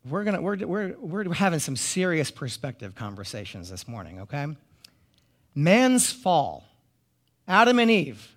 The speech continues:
man's fall in the garden is how we found ourselves in this situation, okay?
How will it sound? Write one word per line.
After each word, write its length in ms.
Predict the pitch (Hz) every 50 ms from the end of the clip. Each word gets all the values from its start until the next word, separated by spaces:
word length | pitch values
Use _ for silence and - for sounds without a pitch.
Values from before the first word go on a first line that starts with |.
| _
man's 560 | - 151 170 196 240 262 277 277 277 269 - -
fall 460 | - - 220 220 208 196 185 180 185
in 200 | 196 180 180 180
the 80 | 175
garden 480 | 170 143 156 170 175 175 165 143 139 143
is 180 | - 151 143 -
how 320 | - - 180 190 196 202
we 240 | 196 185 196 190 175
found 440 | - - 208 175 170 175 180 170 160
ourselves 760 | 151 151 147 - - - 151 139 135 131 127 123 127 - - - _ _ _ _ _ _ _ _ _ _ -
in 200 | 156 151 151 151
this 160 | 147 139 -
situation, 1000 | - - 147 135 - - - 135 165 160 151 160 135 - - 131 95 92 90 - _ _ -
okay? 440 | 139 131 123 - 139 139 143 160 160